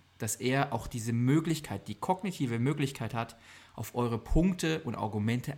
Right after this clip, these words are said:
eingehen zu können. Und wenn ihr dafür die Basis nicht schafft, dann sind all eure wunderbaren Punkte,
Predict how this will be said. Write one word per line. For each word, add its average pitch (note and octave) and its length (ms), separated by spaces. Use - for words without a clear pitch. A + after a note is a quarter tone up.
eingehen D3 440
zu G2+ 140
können. F#2+ 360
Und B2 100
wenn C3+ 120
ihr D3 80
dafür C#3+ 240
die B2+ 140
Basis D#3+ 480
nicht G#2+ 180
schafft, - 500
dann C3+ 420
sind C#3+ 360
all D#3+ 200
eure D3+ 400
wunderbaren C#3 560
Punkte, C#3+ 600